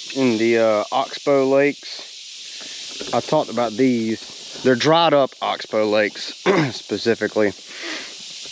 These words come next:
I talked about these in the last video, and this is about as far as I'm gonna go back here today. It takes about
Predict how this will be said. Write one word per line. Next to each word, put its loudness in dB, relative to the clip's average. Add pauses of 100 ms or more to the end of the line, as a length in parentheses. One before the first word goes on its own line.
(560)
I 0
talked 2
about 2
these -6
in 6
the 4
last 2
video, 4 (1120)
and 2
this 2
is -2
about 2
as -2
far 2
as -2
I'm 0
gonna 2
go 4
back 2
here 4
today. 2
It -2
takes -4
about 2